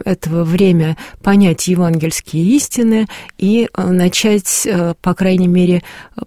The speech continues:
пытаться жить так, как проповедует Евангелие.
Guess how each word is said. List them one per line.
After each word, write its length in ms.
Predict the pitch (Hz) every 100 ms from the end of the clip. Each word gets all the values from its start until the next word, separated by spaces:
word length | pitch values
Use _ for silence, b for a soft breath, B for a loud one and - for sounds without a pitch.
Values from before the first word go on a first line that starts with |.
| -
пытаться 760 | 214 - - 254 - 208 202 190 B -
жить 400 | 175 214 226 -
так, 240 | 220 233
как 400 | - 180 180 - 196
проповедует 680 | 175 - 170 175 170 165 -
Евангелие. 720 | 175 160 127 127 131 131